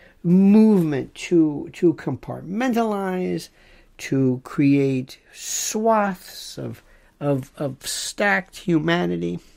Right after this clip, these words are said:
No, I see. Have you heard any? No, you, you, you don't know that, because that's not it. Well, where would I go to that? Where would I go for that?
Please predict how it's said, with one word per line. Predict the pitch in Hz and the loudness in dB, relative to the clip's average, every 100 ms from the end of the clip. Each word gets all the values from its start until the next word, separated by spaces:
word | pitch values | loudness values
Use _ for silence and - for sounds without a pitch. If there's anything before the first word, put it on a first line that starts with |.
| _ _ _ _ | _ _ _ _
No, | 220 - 135 - 185 _ _ _ - | -12 -12 -12 -14 -20 _ _ _ -16
I | 165 | -14
see. | 156 - 160 _ - _ _ _ _ _ _ _ _ _ - - - - | -14 -18 -20 _ -20 _ _ _ _ _ _ _ _ _ -20 -20 -20 0
Have | 220 | 4
you | 226 226 | 6 4
heard | 175 233 220 220 | 4 6 6 4
any? | 233 240 | 2 0
No, | 208 220 | 2 4
you, | 175 185 | 6 4
you, | 185 | 2
you | 196 196 | -2 2
don't | 220 180 180 | 2 4 8
know | 202 202 190 143 | 10 10 8 4
that, | 113 - - - - | 2 -8 -14 -18 -20
because | - 190 180 | -6 -4 -2
that's | 220 220 - - | -4 -4 -8 -6
not | 190 175 175 - _ _ _ _ _ _ _ _ _ _ _ _ | -4 -4 -6 -18 _ _ _ _ _ _ _ _ _ _ _ _
it. | 165 - _ - - _ _ _ _ _ _ _ _ _ _ _ _ _ _ | -2 -2 _ -20 -20 _ _ _ _ _ _ _ _ _ _ _ _ _ _
Well, | - 240 | -4 4
where | 320 | 6
would | 285 | 6
I | 240 | 4
go | 185 196 170 | 2 2 0
to | - 175 | 0 -4
that? | 139 - - _ _ _ _ | -6 -14 -20 _ _ _ _
Where | 139 156 277 | -4 2 4
would | 254 | 4
I | 208 | 4
go | 190 | 0
for | 175 - 185 175 | -2 -4 -10 -10
that? | 135 - | -12 -18